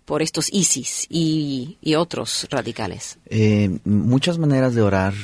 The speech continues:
Speaker 2: Eh, se puede orar por ellos, se puede orar que ellos, eh, encuentren la verdad. Lo mismo que mencioné hace un momento. En estos casos, eh,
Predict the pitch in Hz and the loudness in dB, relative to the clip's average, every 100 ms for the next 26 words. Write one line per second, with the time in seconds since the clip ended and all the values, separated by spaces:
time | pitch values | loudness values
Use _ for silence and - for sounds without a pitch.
0 | - 101 95 - - 104 101 101 - 98 | -8 -6 -4 -4 2 4 4 2 2 2
1 | 87 87 104 107 95 98 98 95 92 85 | 2 0 -2 -4 -6 -2 0 2 0 -4
2 | - 95 - 95 87 85 90 85 80 - | -6 -4 -2 -2 -4 -6 -8 -8 -10 -10
3 | 87 85 92 101 98 90 98 113 107 104 | -10 -4 0 2 2 2 2 4 4 6
4 | 110 117 113 104 98 90 92 - 95 92 | 6 4 4 4 2 2 -2 0 0 0
5 | 90 85 - 120 - _ _ - - - | 0 -4 -8 -12 -14 _ _ -20 -20 -20
6 | - - 104 101 - 107 - 107 - 110 | -14 2 4 4 0 -2 2 2 4 0
7 | 107 - - - 98 92 90 87 | -2 -8 -10 -4 -2 -2 -4 -4